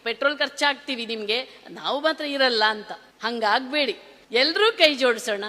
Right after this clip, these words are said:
ಖಂಡಿತವಾಗ್ಲೂ ಕೂಡ ಎಸ್, ನನಗೆ ಸಾಕಷ್ಟು ಬಾರಿ ಮರ್ಡರ್ ಅಟೆಂಪ್ಟ್ಗಳಾಗಿವೆ, ಬೆದರಿಕೆಗಳು ಬರ್ತಾ ಇರ್ತವೆ, ಹೋರಾಟ ಮಾಡ್ಲೇಬೇಕಾಗತ್ತೆ. ನನ್ ಮೇಲೆ ಹಾಕಿರುವಂತ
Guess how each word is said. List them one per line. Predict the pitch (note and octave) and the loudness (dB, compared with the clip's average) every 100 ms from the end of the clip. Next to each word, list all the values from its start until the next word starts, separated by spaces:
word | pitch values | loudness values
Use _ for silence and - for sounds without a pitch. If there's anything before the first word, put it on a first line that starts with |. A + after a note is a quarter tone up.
| A3 - - | -10 -12 -4
ಖಂಡಿತವಾಗ್ಲೂ | A#3+ C#4+ D#4+ E4 D#4+ D#4 D#4 D4+ | -2 0 2 6 6 6 2 -4
ಕೂಡ | D4 D#4+ F4+ - - - E4 | 2 4 4 2 -14 -8 0
ಎಸ್, | E4 - - - | 0 0 -12 -6
ನನಗೆ | B3 B3 A#3 | -4 0 0
ಸಾಕಷ್ಟು | A#3 A3+ A3+ B3 | -2 -4 -8 -2
ಬಾರಿ | A3+ A#3 A3+ | 0 0 -2
ಮರ್ಡರ್ | A3+ A#3 A3 | -2 -2 -2
ಅಟೆಂಪ್ಟ್ಗಳಾಗಿವೆ, | A3 B3 A#3 A#3 A3+ A3 A3+ A3+ | -4 -4 -4 0 0 -2 -2 -2
ಬೆದರಿಕೆಗಳು | G#3 G#3 A3+ A3+ A3+ A3 G3+ | -2 -6 -6 -6 -6 -4 -2
ಬರ್ತಾ | B3 - C#4+ | -4 0 0
ಇರ್ತವೆ, | C4+ B3+ B3+ A#3 A#3+ | 2 0 -2 0 0
ಹೋರಾಟ | A3 A3+ A3 G#3+ G#3 | 0 0 0 0 -2
ಮಾಡ್ಲೇಬೇಕಾಗತ್ತೆ. | G#3+ B3 C#4 D4 C#4+ C#4+ C4 B3 B3+ | 0 2 6 6 4 4 2 2 0
ನನ್ | A#3+ A#3 B3+ | 0 -2 0
ಮೇಲೆ | B3+ | 0
ಹಾಕಿರುವಂತ | A#3+ B3 B3 C#4 C4+ B3+ | 2 0 0 0 0 0